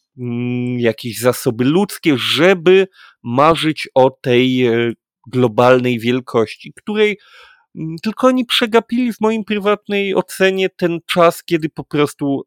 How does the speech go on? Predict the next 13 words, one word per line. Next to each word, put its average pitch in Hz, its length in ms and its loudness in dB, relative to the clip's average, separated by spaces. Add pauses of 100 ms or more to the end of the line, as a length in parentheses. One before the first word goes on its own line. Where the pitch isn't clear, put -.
po 139 120 -6
pierwsze, 131 420 -2 (100)
oni 143 320 2
stracili 127 580 -4
potencjał 139 800 -2
po - 160 -8
prostu, 120 560 -2
żeby 123 360 0 (420)
być 131 340 0
globalnym 123 600 2
imperium, 135 600 -2
globalnym 113 480 0
mocarstwem. 139 800 -2